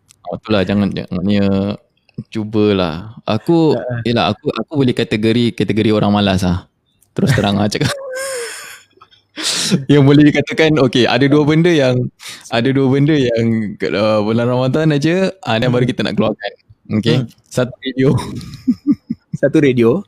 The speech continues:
Speaker 1: Radio baru keluarkan berabuk radio macam,
Speaker 2: Okey.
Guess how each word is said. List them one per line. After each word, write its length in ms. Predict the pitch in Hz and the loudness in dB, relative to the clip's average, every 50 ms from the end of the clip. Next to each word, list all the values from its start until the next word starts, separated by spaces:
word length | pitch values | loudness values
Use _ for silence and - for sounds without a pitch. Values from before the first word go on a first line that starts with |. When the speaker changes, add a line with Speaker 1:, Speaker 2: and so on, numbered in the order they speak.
| - - - - - _ _ _ _ _ _ _ _ | -12 -20 -20 -20 -20 _ _ _ _ _ _ _ _
Speaker 1:
Radio 280 | - 147 147 147 180 175 170 | -2 0 2 2 4 4 4
baru 140 | 156 - | 4 2
keluarkan 320 | 160 - 170 160 156 170 156 | 2 2 2 2 2 2 2
berabuk 460 | 139 131 127 131 131 135 135 147 131 | 2 2 2 2 2 2 2 2 2
radio 260 | 131 131 131 131 139 | 2 2 2 2 2
macam, 240 | 143 135 135 123 - - - - - - _ _ - - | 2 2 0 -2 -4 -6 -14 -20 -20 -20 _ _ -10 -8
Speaker 2:
Okey. 420 | - 117 113 117 117 123 160 196 | -6 -2 0 2 2 2 2 0